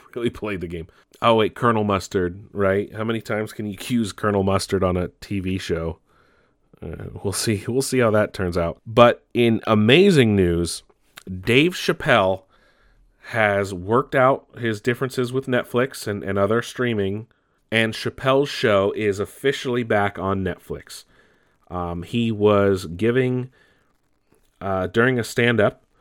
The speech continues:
and it was caught on, on film, an Instagram video. Uh, this is per Variety. He said that, um, this is quote, "I asked you to stop watching the show, and thank God Almighty for you, you did.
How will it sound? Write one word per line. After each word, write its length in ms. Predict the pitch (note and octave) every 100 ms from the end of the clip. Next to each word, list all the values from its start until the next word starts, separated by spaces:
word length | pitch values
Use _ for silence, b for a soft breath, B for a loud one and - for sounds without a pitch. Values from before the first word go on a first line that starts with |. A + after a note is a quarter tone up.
| b b b
and 120 | G2+
it 40 | G2+
was 180 | F#2+ -
caught 220 | B2 A2
on, 240 | G#2+ G2+
on 200 | F#2 F#2+
film, 420 | - A#2 A2 G2
an 100 | F#2+
Instagram 400 | G2 G2+ A2 G2+
video. 500 | F#2+ F#2 F2+ F2 E2+ -
Uh, 140 | E2 E2+
this 120 | G2
is 100 | G#2
per 200 | - C#3
Variety. 580 | C#3 B2 A2 F#2 F#2 - b b b b b _ _ _ _ _
He 200 | _ A2+
said 460 | A2 - A#2 A2+ G2+
that, 380 | G#2 G2 G2+ - _ _ _ _ _ _ _ _ _ _ _ -
um, 320 | G2 F#2+ G2
this 160 | A2 A2
is 80 | G#2+
quote, 420 | - A2+ F#2 - b b b b b _ -
"I 140 | A2+
asked 300 | A2+ C3 -
you 60 | D#3
to 60 |
stop 320 | D#3 B2+ B2 G#2
watching 360 | G#2+ - A2
the 60 | G#2+
show, 360 | - G2+ G2+
and 180 | F2+ G2
thank 240 | - A2+ A2
God 220 | G#2+ G#2
Almighty 420 | G2+ G2 G2+ G2+
for 160 | - G2+
you, 180 | G2
you 220 | G2 F2 F#2+
did. 380 | G#2 G2+ -